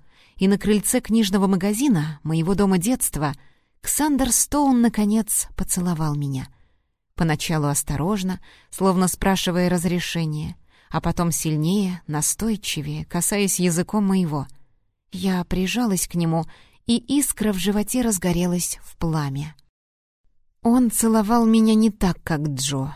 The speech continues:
спокойнее, серьёзнее, под стать своему характеру.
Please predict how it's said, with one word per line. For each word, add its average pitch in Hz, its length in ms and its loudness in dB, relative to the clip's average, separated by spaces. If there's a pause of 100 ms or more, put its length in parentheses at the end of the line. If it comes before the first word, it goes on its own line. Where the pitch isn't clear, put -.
спокойнее, 175 920 -2
серьёзнее, 160 920 0 (380)
под 233 180 0
стать - 320 -2
своему 202 360 4
характеру. 156 680 -2